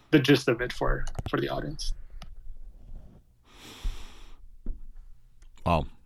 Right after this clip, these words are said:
Speaker 2: What, what a, what a Thursday! What a Thursday! I gotta wonder how I'm gonna summarize this, all of this. And I just wanna invite, we have Yitei here in the audience, and I sent you a request to join. If you didn't get it,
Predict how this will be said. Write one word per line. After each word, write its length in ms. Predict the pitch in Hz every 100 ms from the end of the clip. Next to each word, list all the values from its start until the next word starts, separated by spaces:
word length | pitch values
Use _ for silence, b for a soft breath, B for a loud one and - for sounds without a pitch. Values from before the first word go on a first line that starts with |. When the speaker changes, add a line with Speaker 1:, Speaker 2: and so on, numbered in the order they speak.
| -
Speaker 2:
What, 500 | 95 110 90 104 -
what 240 | 107 127
a, 180 | 127 113
what 160 | 117 139
a 80 |
Thursday! 460 | 131 120 117 92 71
What 180 | 95 120
a 40 |
Thursday! 360 | 117 104 92 82
I 160 | 98
gotta 380 | 110 104 123 143
wonder 280 | 143 131 123
how 140 | 120 117
I'm 120 | 117
gonna 220 | 110 104
summarize 400 | - 101 104 107
this, 180 | 113 -
all 140 | 107 113
of 80 |
this. 200 | 131 147
And 240 | - 98 98
I 200 | 98 107
just 240 | 104 117
wanna 180 | 120 110
invite, 440 | 107 104 104 101
we 80 | 104
have 160 | 110 95
Yitei 520 | 101 110 107 107 -
here 360 | - 110 113 110
in 220 | 101 98
the 120 | 98
audience, 500 | 98 110 117 120 -
and 160 | 101 98
I 60 |
sent 340 | - 120 117 120
you 240 | 117 -
a 240 | 98 95
request 400 | 98 - 110 101 101
to 60 |
join. 480 | 87 98 101 98 101
If 160 | 92 104
you 60 |
didn't 240 | 95 107 95
get 160 | 95
it, 160 | 92